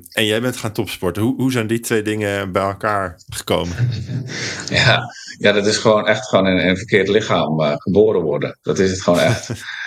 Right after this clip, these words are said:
Speaker 2: Gewoon een verkeerd lichaam. Er zat een, eh, een hele andere kop zat erop. En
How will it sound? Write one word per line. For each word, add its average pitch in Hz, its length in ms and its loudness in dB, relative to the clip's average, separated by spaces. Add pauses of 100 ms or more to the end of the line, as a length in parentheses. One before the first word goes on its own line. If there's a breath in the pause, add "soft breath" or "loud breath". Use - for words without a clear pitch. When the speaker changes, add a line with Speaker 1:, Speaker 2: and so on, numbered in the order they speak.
(260 loud breath)
Speaker 2:
Gewoon 90 200 4
een 90 60 2
verkeerd 95 360 2
lichaam. 98 400 2
Er 90 60 2
zat 92 180 2
een, 87 100 2
eh, 82 180 2 (140)
een 82 100 2
hele 82 580 2
andere 92 340 4
kop 113 240 2
zat - 180 2
erop. 107 320 2 (800 loud breath)
En 82 600 0